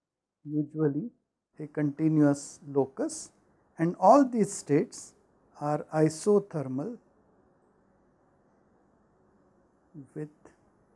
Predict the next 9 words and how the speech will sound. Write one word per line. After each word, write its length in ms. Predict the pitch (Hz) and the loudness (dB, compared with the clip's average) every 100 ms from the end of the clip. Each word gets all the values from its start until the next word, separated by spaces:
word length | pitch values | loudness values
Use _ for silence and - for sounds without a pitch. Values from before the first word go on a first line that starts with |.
| _ _ _ _ _ _ _ _ _ _ _ _ _ _ _ - 139 | _ _ _ _ _ _ _ _ _ _ _ _ _ _ _ -20 -8
B 180 | 165 160 | -2 -2
one. 240 | 139 120 - _ _ _ _ _ _ _ _ _ _ _ _ _ _ _ _ - _ - | 0 -2 -6 _ _ _ _ _ _ _ _ _ _ _ _ _ _ _ _ -20 _ 0
Now 140 | 269 | 8
let 200 | 330 339 349 | 10 8 6
us 120 | - | 4
ask 280 | 269 214 - | 4 4 6
ourselves 580 | 202 202 175 190 170 185 | 6 6 2 0 -2 -4
a 80 | |
question. 420 | 165 151 110 - | -6 -6 -10 -14